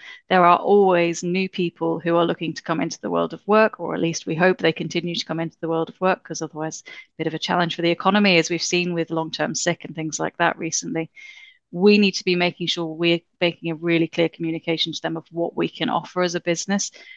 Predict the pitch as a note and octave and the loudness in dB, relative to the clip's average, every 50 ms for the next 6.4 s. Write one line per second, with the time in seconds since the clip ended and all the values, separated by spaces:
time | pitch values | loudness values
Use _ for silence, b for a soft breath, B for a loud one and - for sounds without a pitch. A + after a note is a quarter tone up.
0 | B B B _ - F#3+ F3+ - - G3 G#3 - - G3 - - - - - F3+ | B B B _ -2 -2 0 2 2 2 2 2 0 -2 -4 -6 -8 -4 0 2
1 | E3+ E3+ E3+ F3 F3+ F3 - - - F#3+ G3 G#3 G#3 G#3 - - F#3 E3+ F3+ F#3+ | 2 2 0 -2 -6 -6 -6 -2 0 0 2 2 0 -2 -2 -4 -2 0 2 4
2 | F#3+ G3 G3+ G3+ - - - _ - E3+ - _ - E3+ E3+ E3 E3+ E3 D#3+ E3 | 4 4 2 0 -4 -16 -16 _ -12 -12 -12 _ 0 2 4 4 4 4 2 0
3 | F3 - - - E3+ - - E3+ E3 F3 - - G3 F#3 F#3 F3+ F3+ - - E3+ | -2 -4 -4 -10 -12 -6 -2 -2 -2 0 -2 -2 -2 -2 -4 -4 -4 -2 -2 -2
4 | E3 D#3 E3 - - E3 D#3+ D#3+ E3 E3 D#3 - E3 - - - E3+ E3+ - _ | -2 -2 -6 -6 -2 -2 -2 0 0 -2 -4 -6 -10 -8 -6 -4 -4 -4 -4 _
5 | _ _ - A3+ F3+ - - - F#3 F#3 F3+ F3 E3+ E3 - - - - - E3+ | _ _ -2 -2 -2 -2 -2 -2 0 2 2 2 2 0 -2 -6 -8 -4 0 2
6 | F3+ G#3 A#3 - - - - | 2 4 2 2 -2 -6 -20